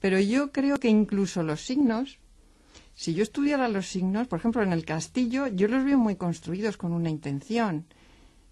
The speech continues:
Yo estudiaría en qué dirección han sido trazados, para saber qué han puesto primero, qué han puesto después, qué es lo que van acumulando. Porque hay unos que parece que están a medio hacer, otros parece que están terminados.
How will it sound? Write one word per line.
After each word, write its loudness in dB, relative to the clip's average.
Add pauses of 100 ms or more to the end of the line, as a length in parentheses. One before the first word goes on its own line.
(300)
Yo 0
estudiaría 2 (380)
en 2
qué 2
dirección 4
han 0
sido -2
trazados, -8
para 0
saber -2 (260)
qué 2
han 6
puesto -6
primero, -4
qué -4
han 2
puesto -6
después, -8
qué 0
es 0
lo 0
que 0
van 0
acumulando. -4 (580)
Porque 0
hay 4
unos 6
que -2
parece -2
que -4
están -4
a 0
medio -4
hacer, -6
otros -8
parece -6
que -8
están -6
terminados. -4